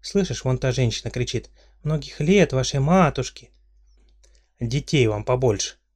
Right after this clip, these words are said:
в действительности орала та самая голосистая торговка. "Какие у тебя, э,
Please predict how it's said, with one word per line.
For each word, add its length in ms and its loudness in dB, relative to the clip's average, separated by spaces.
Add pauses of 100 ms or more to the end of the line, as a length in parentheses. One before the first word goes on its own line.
(120)
в 40 -12
действительности 680 -8
орала 320 -4
та 120 -8
самая 320 -2
голосистая 520 -4
торговка. 480 -6 (1600)
"Какие 440 -6
у 100 0
тебя, 380 -2
э, 600 -2